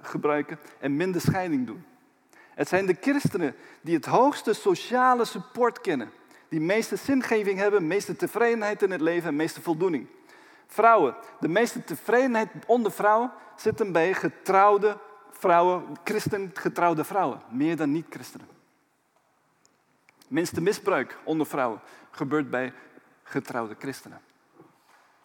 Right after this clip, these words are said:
De, hoe hoger de kerkgang, volgens een, een ander onderzoek, hoe hoger de kerkgang, hoe vaak je naar de kerk gaat, minder misdaad, minder drugs, minder depressie, minder overspel, minder scheiding.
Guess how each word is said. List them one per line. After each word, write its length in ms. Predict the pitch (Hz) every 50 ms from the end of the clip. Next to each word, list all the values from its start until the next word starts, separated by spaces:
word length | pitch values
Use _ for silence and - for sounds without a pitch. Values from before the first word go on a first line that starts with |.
| _ _ _ _ _ _ _ _ _ _ _ _ _ _ _ _ _ _ _ - - _ _
De, 180 | - 117 127 - _
hoe 260 | - 151 160 175 170 139
hoger 460 | 135 156 208 262 285 262 - 208 220
de 60 | -
kerkgang, 600 | - - 190 208 220 214 - - 220 240 277 302 - - _ _ _ _ _ _ _ _ _ _
volgens 300 | _ - 165 160 151 143
een, 180 | - 160 175 175
een 260 | 175 180 - 151 156
ander 240 | 165 185 190 170 170
onderzoek, 400 | 175 175 170 151 - 226 - - - - - - - - _
hoe 180 | - 135 131
hoger 360 | 107 139 196 240 240 - 208 156
de 80 | 151
kerkgang, 600 | 139 - 180 190 190 185 - - - 180 185 190 190 _ _ _ _
hoe 140 | - 131 131
vaak 260 | - - 202 220 202
je 100 | - 190
naar 160 | 175 170 151 127
de 80 | 131
kerk 280 | - - 185 180 175 -
gaat, 380 | - 175 170 185 - - - - - _ _ _ _ _ _ - - - - _ _ _ _
minder 360 | - 120 165 196 202 196 180
misdaad, 560 | 151 151 147 - - 147 135 127 123 - - -
minder 360 | _ 104 110 131 156 160 160
drugs, 380 | 135 135 123 120 110 - - -
minder 280 | - 110 143 156 160 139
depressie, 400 | 123 - - - 110 - - 101
minder 300 | 98 113 139 139 135 120
overspel, 380 | 104 110 110 - - - 107 104
minder 280 | - 117 120 123 113 -
scheiding. 360 | - - 107 95 92 90